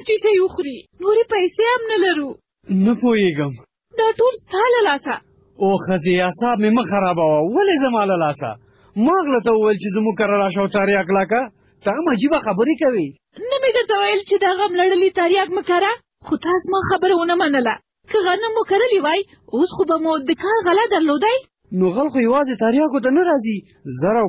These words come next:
Speaker 2: پیسې هم غلا کوي.
Speaker 1: نو په پیسو او زرو خو هر څوک نه وي خبر. په تریاکو خو ټول وطن خبر وي. او بل نو زر او پیسې خو سړی هر ځای پټولی شي.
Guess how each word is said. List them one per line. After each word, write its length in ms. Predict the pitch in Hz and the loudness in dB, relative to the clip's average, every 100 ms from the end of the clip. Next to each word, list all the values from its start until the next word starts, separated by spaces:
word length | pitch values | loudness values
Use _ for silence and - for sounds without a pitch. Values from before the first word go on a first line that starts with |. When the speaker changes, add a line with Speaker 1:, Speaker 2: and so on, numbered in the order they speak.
| 165 | -2
Speaker 2:
پیسې 260 | 143 - 277 | -4 0 0
هم 80 | 339 | 2
غلا 180 | 311 277 214 | 2 0 0
کوي. 220 | 202 139 - _ _ 453 | -2 -4 -10 _ _ -2
Speaker 1:
نو 60 | - | 0
په 60 | 440 415 | 0 0
پیسو 260 | 415 440 480 | 0 0 2
او 60 | 415 381 | 2 2
زرو 180 | 453 427 | 0 0
خو 80 | 392 381 | -2 0
هر 120 | 466 - 427 | -2 -2 -2
څوک 160 | 494 466 | -2 0
نه 40 | 508 | 0
وي 80 | 480 - | 0 0
خبر. 280 | 247 233 - _ 226 | -2 -2 -6 _ -4
په 60 | 208 | -2
تریاکو 420 | 233 214 349 403 392 | -2 0 0 0 0
خو 80 | 349 302 | 0 2
ټول 140 | 427 392 | 2 2
وطن 260 | 370 466 494 415 | 0 -2 -2 -2
خبر 240 | 403 277 240 | -2 -2 -4
وي. 120 | 220 - _ _ 294 | -8 -14 _ _ 0
او 60 | 330 339 | 0 2
بل 120 | 415 403 | 2 2
نو 80 | 392 349 320 381 | 0 0 0 0
زر 140 | 453 440 | 2 0
او 40 | 381 | 2
پیسې 240 | 370 - 440 | 0 2 0
خو 60 | 403 381 | 0 0
سړی 180 | 415 415 415 | 0 0 0
هر 120 | 466 381 | 0 0
ځای 120 | 508 494 | 0 0
پټولی 440 | 440 415 339 269 254 | 0 0 0 -2 -4
شي. 140 | 247 | -6